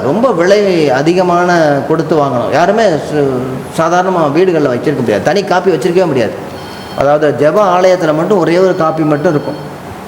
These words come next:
மற்றபடி நம்மள்ட்ட இருக்க மாதிரி புத்-, புத்தகம் வந்து பைபிள், ரெண்டு மூணு பைபிள் அந்த ஷெல்ஃப் பூரா தூசி அடைஞ்சிருக்குமா, அப்படியெல்லாம் கிடையாது அவங்கள்ட்டலாம். அஹ், ரொம்ப அரிதாக கிடைக்கும். அஹ், ரொம்ப அரிதாக, தோல் சுருள் வாங்குறதே ரொம்ப கஷ்டம், ரொம்ப செலவாகும்.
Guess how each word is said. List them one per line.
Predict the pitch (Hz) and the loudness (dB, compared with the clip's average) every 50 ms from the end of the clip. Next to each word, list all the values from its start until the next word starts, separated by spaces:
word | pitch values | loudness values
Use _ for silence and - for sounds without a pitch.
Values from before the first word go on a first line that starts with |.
| - - - - - - | -16 -16 -14 -8 -6 -4
மற்றபடி | 131 139 139 165 165 175 196 185 165 | -4 -2 0 0 0 2 2 2 2
நம்மள்ட்ட | 151 143 143 135 127 131 139 160 165 156 165 156 | 2 2 0 0 0 0 0 0 0 2 2 0
இருக்க | 156 160 180 | 0 0 0
மாதிரி | 170 165 165 170 170 | 0 0 0 0 0
புத்-, | 156 151 160 156 160 - - | 0 0 0 -2 -2 -4 -6
புத்தகம் | - 165 - 180 170 160 | -6 -4 -2 0 0 0
வந்து | 156 147 160 156 | 0 0 0 0
பைபிள், | 151 147 156 165 165 151 | 0 0 0 0 0 0
ரெண்டு | 135 143 151 165 170 | 0 0 0 -2 -2
மூணு | 165 160 156 151 143 139 135 127 | 0 0 0 0 0 0 0 0
பைபிள் | 139 147 160 156 - 156 143 | 0 0 0 0 0 0 0
அந்த | 139 135 139 | 0 0 -2
ஷெல்ஃப் | 131 - 160 151 - - 147 | 0 0 -2 -2 -2 -2 -2
பூரா | 139 151 160 160 156 147 143 139 139 123 | 0 0 2 4 4 4 2 2 0 0
தூசி | - 170 175 170 165 | 2 0 2 2 0
அடைஞ்சிருக்குமா, | 147 139 131 131 127 131 117 123 | 0 0 -2 -2 -2 -2 -2 0
அப்படியெல்லாம் | 127 123 135 185 185 190 190 160 | 0 2 2 2 2 0 0 0
கிடையாது | 151 151 165 165 151 135 131 | 0 0 2 2 2 2 0
அவங்கள்ட்டலாம். | 123 117 110 101 113 110 104 90 - - - - - - - - - - - | 0 -2 -2 -2 -4 -4 -4 -6 -8 -10 -14 -14 -14 -14 -14 -14 -8 -4 -2
அஹ், | 123 131 131 | -2 0 0
ரொம்ப | 117 143 147 214 214 226 | 0 0 0 2 2 2
அரிதாக | 180 156 165 180 202 190 190 190 190 180 185 160 | 2 2 2 2 2 4 4 4 4 2 0 0
கிடைக்கும். | 156 147 143 - 143 - - - - - - - - - - - - 95 | 0 0 -2 -2 -4 -8 -10 -10 -12 -14 -16 -16 -16 -16 -14 -10 -6 -2
அஹ், | 120 127 123 120 | 0 0 0 0
ரொம்ப | 123 135 147 156 165 151 135 127 | 0 0 0 2 2 2 2 2
அரிதாக, | 127 135 143 143 143 135 131 123 110 95 - - - 101 | 2 2 2 2 2 2 0 0 -2 -2 -4 -6 -6 -2
தோல் | - 185 202 208 | 0 2 2 2
சுருள் | 202 185 175 165 170 | 2 0 0 2 2
வாங்குறதே | 151 139 147 175 190 180 185 214 | 2 2 0 0 0 0 2 2
ரொம்ப | 190 160 165 165 | 0 0 0 -2
கஷ்டம், | 143 151 143 123 - - - - - - - - - - | -2 -2 -4 -4 -6 -10 -12 -12 -14 -14 -14 -14 -10 -6
ரொம்ப | 131 131 135 | -4 -2 -2
செலவாகும். | 127 139 131 131 131 120 117 104 98 - - - | 0 0 0 0 0 0 -2 -2 -6 -10 -12 -14